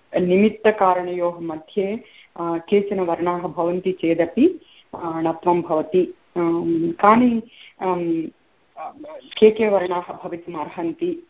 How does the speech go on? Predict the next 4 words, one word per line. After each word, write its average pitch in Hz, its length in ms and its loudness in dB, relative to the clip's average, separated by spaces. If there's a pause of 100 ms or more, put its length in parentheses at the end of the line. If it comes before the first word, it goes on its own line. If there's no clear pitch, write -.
(140)
अम्, 160 560 -12 (840)
अ, 170 160 4
निमित्तकार्ययोः 165 1080 0
मध्ये, 165 600 0